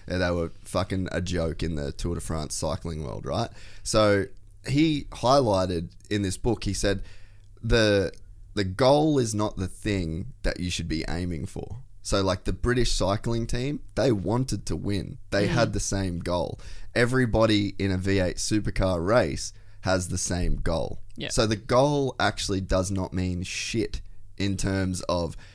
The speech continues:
Speaker 1: attaining that goal. So focusing on a goal is, you're completely missing, uh, I guess, the goalpost. The people that focus on the processes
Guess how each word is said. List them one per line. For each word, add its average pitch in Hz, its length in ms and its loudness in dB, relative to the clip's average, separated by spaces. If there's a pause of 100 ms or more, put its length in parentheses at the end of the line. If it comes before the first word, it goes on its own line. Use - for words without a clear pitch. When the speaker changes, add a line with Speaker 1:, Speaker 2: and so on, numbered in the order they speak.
(180)
Speaker 1:
attaining 90 760 -2
that - 260 -6
goal. 64 320 -4 (220)
So 98 180 2
focusing 120 640 0
on 95 140 0
a 73 120 -4 (140)
goal 92 460 2
is, 90 400 0 (580)
you're 101 140 0
completely 98 800 4
missing, 92 640 -2 (320)
uh, 82 580 -2 (220)
I 92 80 -2
guess, 82 240 -2
the 92 120 -6
goalpost. 82 600 0 (240)
The 92 80 -2
people 117 480 0
that 92 340 0 (440)
focus 92 360 2
on 85 180 -2
the 69 80 -4
processes 85 1000 0